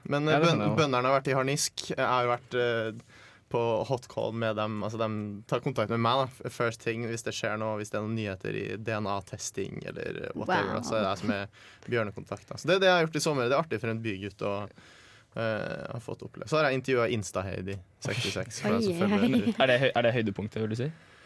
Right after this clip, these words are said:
Speaker 1: Eh, jeg var veldig starstruck da, i hvert fall.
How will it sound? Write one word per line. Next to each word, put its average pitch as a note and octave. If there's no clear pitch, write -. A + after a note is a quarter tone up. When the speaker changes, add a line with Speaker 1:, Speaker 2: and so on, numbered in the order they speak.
Speaker 1:
Eh, D3+
jeg D3+
var D#3+
veldig D#3+
starstruck -
da, C3+
i G#3
hvert A3+
fall. A#2